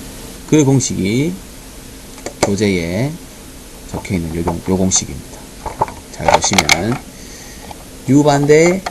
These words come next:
L 반대, 유엘, F 반대, L, F, L 반대. 요 순서입니다.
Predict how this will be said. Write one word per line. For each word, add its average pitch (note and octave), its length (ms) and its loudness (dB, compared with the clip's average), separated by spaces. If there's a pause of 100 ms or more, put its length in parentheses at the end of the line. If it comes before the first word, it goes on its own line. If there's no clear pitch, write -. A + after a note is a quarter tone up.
(500)
L B2+ 140 8
반대, A2+ 520 2 (640)
유엘, F#2 640 0 (920)
F C3+ 200 2
반대, C#3+ 560 4 (460)
L, A#2 420 2 (480)
F, D3 560 0 (240)
L A#2 120 2
반대. D#2 340 -6 (1080)
요 G2+ 80 2
순서입니다. F#2+ 540 -2